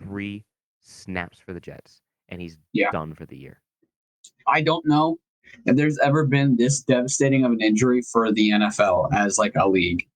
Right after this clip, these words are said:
Speaker 2: I mean,
Speaker 1: Yeah,
Speaker 2: the
Speaker 1: that's
Speaker 2: Jets were the
Speaker 1: fair.
Speaker 2: most hyped up team going into the year.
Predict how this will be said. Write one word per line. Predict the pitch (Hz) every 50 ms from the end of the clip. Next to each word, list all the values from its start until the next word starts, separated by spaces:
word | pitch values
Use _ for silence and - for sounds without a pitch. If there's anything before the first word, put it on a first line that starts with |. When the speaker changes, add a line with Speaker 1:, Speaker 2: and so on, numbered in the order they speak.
| _ _ _ -
Speaker 2:
I | - 123
mean, | 127 127 123 117 117 104 107 _ _ _ _ _ _ _ _ _ _ _ _ _ _ - - _ _ _ _ _ - - - _ _ _ _ _ _ _ _ _ -
Speaker 1:
Yeah, | 151 135 - 101 110
Speaker 2:
the | 151 147
Speaker 1:
that's | 160 143
Speaker 2:
Jets | 147 156 156 156 -
were | 135 127 127 151 156 156
the | 151
Speaker 1:
fair. | - 151 151 151
Speaker 2:
most | 147 147 143 143 139 - -
hyped | 139 131 127 127 -
up | 139 131 -
team | - - 147 135 127
going | 117 123 123 123 123
into | 123 123 120
the | 104 117
year. | 113 110 107 104 95 90 -